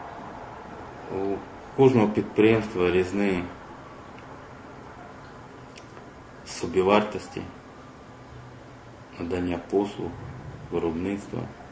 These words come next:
Ну, то ціна не може бути однакова. Е, за рахунок добросовісної реклами,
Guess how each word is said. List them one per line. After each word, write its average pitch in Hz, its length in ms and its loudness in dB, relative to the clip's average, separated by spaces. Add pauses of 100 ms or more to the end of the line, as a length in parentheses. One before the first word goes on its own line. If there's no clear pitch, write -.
(480)
Ну, - 60 -6 (1120)
то 87 120 -8
ціна 104 300 6
не 101 140 6
може 104 280 4
бути 82 300 -2
однакова. 80 280 -2 (3000)
Е, - 20 -2
за 104 180 6
рахунок 117 540 10 (240)
добросовісної 98 840 6
реклами, 123 540 4